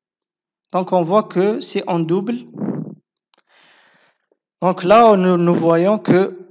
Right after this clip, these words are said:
en tout, nous avons deux unités arithmétiques et logiques, donc deux unités S un, plutôt deux unités pour réaliser des décalages, donc des unités S,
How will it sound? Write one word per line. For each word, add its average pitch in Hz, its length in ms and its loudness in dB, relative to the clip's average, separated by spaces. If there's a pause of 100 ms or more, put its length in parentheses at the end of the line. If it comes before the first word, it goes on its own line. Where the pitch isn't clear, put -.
(100)
en 170 180 -4
tout, 233 240 0
nous 185 220 0
avons 147 360 0
deux 202 380 0
unités 208 400 -2
arithmétiques 170 640 -4
et 143 60 -14
logiques, 185 580 -10 (380)
donc 165 300 -16
deux 196 280 -4
unités 196 720 -8
S - 340 -6
un, 190 300 -6 (640)
plutôt 175 360 -4
deux 185 240 -4
unités 196 500 -4 (240)
pour 170 180 -4
réaliser 160 480 -4
des 151 140 -4
décalages, 156 480 -8
donc 147 240 -12
des 151 240 -12
unités 143 300 -10
S, 214 360 -8